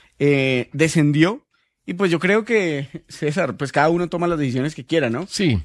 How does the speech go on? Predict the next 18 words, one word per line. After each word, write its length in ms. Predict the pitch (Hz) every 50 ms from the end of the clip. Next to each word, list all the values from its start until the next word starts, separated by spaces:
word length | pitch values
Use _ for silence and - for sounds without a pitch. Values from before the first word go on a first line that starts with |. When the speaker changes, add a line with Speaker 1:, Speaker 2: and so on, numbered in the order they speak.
| - _ _
Speaker 1:
Pero, 1000 | - 139 131 127 127 123 127 123 120 120 117 117 117 113 113 110 107 110 107 92
pero 200 | - 165 147 147
desde 280 | 147 139 143 143 135 139
aquí, 220 | 127 - - 156
desde 240 | 170 190 180 190 190
la 100 | 175 147
tribuna, 520 | - 135 127 123 131 147 160 202 240 220 - - - - - - - - - - - _
yo 340 | - 120 120 123 127 120 123
diría, 580 | 123 135 139 143 147 151 151 151 147 151 147 139
es 60 | 127
mejor 320 | 127 131 131 139 143 147 143
retirarse. 600 | 160 165 - 170 123 107 110 - - 131 117 113 123 -
Speaker 2:
Bueno, 380 | 127 156 180 175 151 127 113 -
bolsa 420 | 120 113 196 226 226 - 226 233
de 80 | 214 190
jugadores, 960 | 135 170 160 151 156 170 175 170 143 113 104 95 - - - - - - _ _ _ _ -
don 440 | - 107 107 143 143 139 139 139 123
Steven. 600 | - - 175 180 160 127 101 85 78 73 71